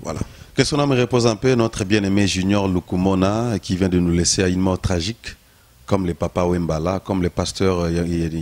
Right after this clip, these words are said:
Speaker 2: Yanguma, tout ça, bakufi na kati ya musala, obala, Nzambe abengela ya baki basala. Papa Boss, euh, na yiko zo ta mingi penza te. Yo zo zala na Congo,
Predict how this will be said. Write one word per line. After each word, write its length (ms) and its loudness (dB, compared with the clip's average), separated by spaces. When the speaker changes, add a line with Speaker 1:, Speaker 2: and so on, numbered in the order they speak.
Speaker 2:
Yanguma, 400 0
tout 160 -6
ça, 320 -2
bakufi 380 -6
na 80 -2
kati 240 -4
ya 40 -2
musala, 320 0
obala, 300 0
Nzambe 460 0
abengela 360 -2
ya 40 0
baki 180 -4
basala. 420 -6
Papa 220 6
Boss, 440 -2
euh, 480 2
na 80 2
yiko 160 2
zo 160 2
ta 180 0
mingi 280 2
penza 340 2
te. 240 -4
Yo 180 4
zo 160 2
zala 280 2
na 120 0
Congo, 460 -2